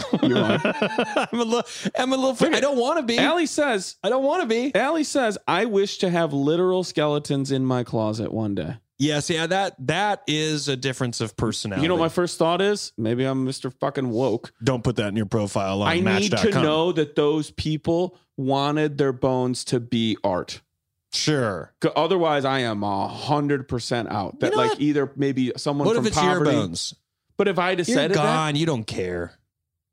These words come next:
Speaker 1: But, but usually it, it, a lot of, like, medical experiments and things were done on people who were, like, less fortunate or the, or the poor or, or whatever. And so
Speaker 2: Yeah.
Speaker 1: I would just wor-, it would just, you're,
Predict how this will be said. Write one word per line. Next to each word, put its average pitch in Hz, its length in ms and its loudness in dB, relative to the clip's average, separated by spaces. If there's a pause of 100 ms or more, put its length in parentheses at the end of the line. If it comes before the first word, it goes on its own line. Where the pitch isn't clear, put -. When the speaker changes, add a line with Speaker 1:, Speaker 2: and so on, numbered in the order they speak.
(140)
Speaker 1:
But, 214 200 -2
but 220 360 -2
usually 240 420 0
it, - 220 0
it, 170 320 -2 (180)
a 160 60 0
lot 180 280 0
of, 190 260 -2 (180)
like, 160 360 0 (140)
medical 147 420 2
experiments 131 500 -2
and 123 100 -2
things 127 180 0
were 117 80 2
done 131 180 0
on 113 180 0
people 120 340 -2
who 117 200 0
were, 110 180 2
like, 104 220 0
less 107 220 0
fortunate 123 560 0
or 95 200 0
the, - 120 -18 (240)
or 78 160 0
the 82 80 -2
poor 131 420 0
or, 95 220 -4 (300)
or 113 280 0
whatever. 127 520 0
And 127 180 -2
so 127 300 0 (100)
Speaker 2:
Yeah. 117 160 2
Speaker 1:
I 175 60 4
would 196 120 2
just 196 180 -2
wor-, 160 320 0
it 196 120 0
would 202 100 0
just, 220 260 -2 (1000)
you're, 180 300 2